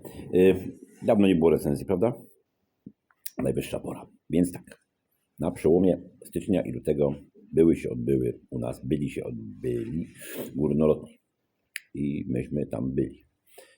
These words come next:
I ja tam byłem, i Ania tam była. I był też Adam Bielecki. Autor, współaut-, autor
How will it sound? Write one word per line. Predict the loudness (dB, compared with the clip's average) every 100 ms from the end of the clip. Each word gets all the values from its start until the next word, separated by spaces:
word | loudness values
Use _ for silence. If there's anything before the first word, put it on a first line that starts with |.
| _
I | -4
ja | -2
tam | -2 -4
byłem, | 0 2 2 -2
i | -8
Ania | -8 -8
tam | -10
była. | -10 -10 -12 -12 -14 -2
I | 2 2 -2 _ _ _ _ -16
był | 2 2 4
też | 2 2 -4 -4
Adam | -2 -2 -4
Bielecki. | -4 -4 -6 -8 -10 -12 -20 _ -20 -18 -16 -18 -20 -20 -20 _ _
Autor, | 6 6 8 6 6 -4 -12 -16 -14
współaut-, | 4 6 8 4 0
autor | 0 4 6 4 0 -12